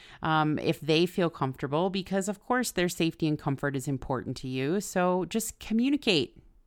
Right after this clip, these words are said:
You've got this. I don't think there's a specific time. I think it's up to each couple to figure out what works and feels good to them.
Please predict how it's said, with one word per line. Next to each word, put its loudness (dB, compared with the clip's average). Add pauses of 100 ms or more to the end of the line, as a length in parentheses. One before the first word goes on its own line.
(140)
You've -6
got 4
this. 0 (300)
I 4
don't 2
think 0
there's 2
a -2
specific -2
time. -2 (340)
I -2
think 2
it's 0
up 2
to -2
each -2
couple 4
to -6
figure 2
out 4
what 2
works -2
and 0
feels 0
good -4
to -4
them. -2